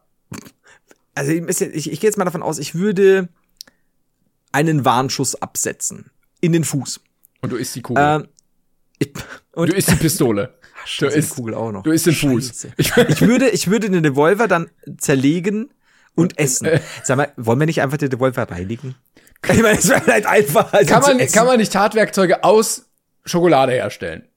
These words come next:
Speaker 2: Es gibt ja so, so coole Sachen, irgendwie Bierflasche aus Schokolade, Handy aus Schokolade, Bolzenschneider aus
Speaker 1: Schokoladenmuseen.
Speaker 2: Schokolade.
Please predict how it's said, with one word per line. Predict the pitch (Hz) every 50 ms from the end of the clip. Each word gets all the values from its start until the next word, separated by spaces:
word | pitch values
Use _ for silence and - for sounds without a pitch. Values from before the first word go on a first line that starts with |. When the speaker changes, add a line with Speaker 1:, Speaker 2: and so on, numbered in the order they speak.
| _
Speaker 2:
Es | - 147 -
gibt | 220 208 180
ja | 208 185 175
so, | 160 170 160 156 151 147 - - _ _ _ _ -
so | 131 127
coole | 123 - 202 202 170
Sachen, | 143 180 175 175 175
irgendwie | 139 123 120 113
Bierflasche | 127 160 175 165 170 151 147 143 - 165 143
aus | 127 131 -
Schokolade, | - 123 123 127 127 120 120 120 123 123 123 120 120 127 - - _
Handy | - 160 175 190 175 165
aus | 151 143
Schokolade, | - - 135 139 135 127 127 127 131 131 131 131 127 127 - _ _ _ _ _ _ _ _ _ _ _ _ _ _ _
Bolzenschneider | 160 - 151 156 156 143 123 117 113 143 - 107 -
aus | 120 120
Speaker 1:
Schokoladenmuseen. | 127 127 131
Speaker 2:
Schokolade. | 127 113 104 101 98 98 95 95 90 -